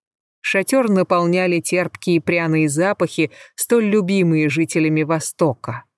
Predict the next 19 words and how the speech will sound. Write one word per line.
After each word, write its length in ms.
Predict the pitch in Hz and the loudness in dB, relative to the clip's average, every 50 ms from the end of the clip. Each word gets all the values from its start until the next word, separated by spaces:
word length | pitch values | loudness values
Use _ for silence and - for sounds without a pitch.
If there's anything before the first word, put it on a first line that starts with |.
| _ _ _ _ _ _ _ | _ _ _ _ _ _ _
По 80 | - 208 | 0 0
сторонам 540 | 190 - - 202 196 202 202 233 269 277 240 | 0 2 0 0 0 2 0 0 0 0 -2
стояла 480 | - - 190 170 165 175 175 170 165 | -2 0 0 2 2 2 2 0 0
плетеная 600 | - - 165 160 - - 170 160 156 151 151 151 | 0 0 0 0 0 0 0 0 0 0 0 0
мебель, 400 | 151 160 196 233 220 208 214 208 | 0 0 0 -2 0 0 0 0
укрытая 460 | 214 202 - 208 208 202 - 202 196 180 | 0 0 0 0 0 0 2 0 0 2
драгоценными 840 | 165 175 180 170 185 180 - - 180 175 175 170 165 165 165 165 | 2 0 0 0 0 -2 -2 0 0 0 2 2 2 2 2 0
тканями, 680 | 156 - - - 170 165 160 160 156 156 151 151 143 - _ _ _ _ _ _ - | -2 -4 -4 -2 -2 0 2 2 2 2 0 0 -2 -4 _ _ _ _ _ _ -4
а 140 | 180 190 - | -4 -2 0
пол 220 | - 277 277 254 | 0 0 2 2
устилали 580 | 226 - - - 185 160 160 165 180 185 180 180 | 0 -2 0 0 2 2 2 2 2 2 2 2
мягкие 640 | 170 151 143 143 151 147 - - - - 165 160 | 0 0 0 -2 -4 -6 -8 -8 -4 -2 -2 -2
ковры. 580 | - - - 165 165 156 147 147 139 123 110 - _ _ _ _ _ _ _ _ _ _ _ - | -2 -2 -2 0 0 0 0 0 0 0 -2 -8 _ _ _ _ _ _ _ _ _ _ _ -2
На 160 | - 180 185 180 | 0 2 2 2
разбросанных 880 | 185 180 170 165 185 202 202 - - 196 180 175 170 175 160 - - | 2 0 0 0 0 0 0 0 0 0 2 2 2 0 0 -2 -4
тут 240 | - - 190 - - | -2 -2 0 2 0
и 60 | 180 | 0
там 260 | 160 - 185 175 170 | 0 0 0 0 0
сундуках, 800 | 156 - - 175 165 156 156 160 156 - 208 214 208 - - | 0 0 0 2 2 2 2 0 0 0 0 -2 -2 -4 -8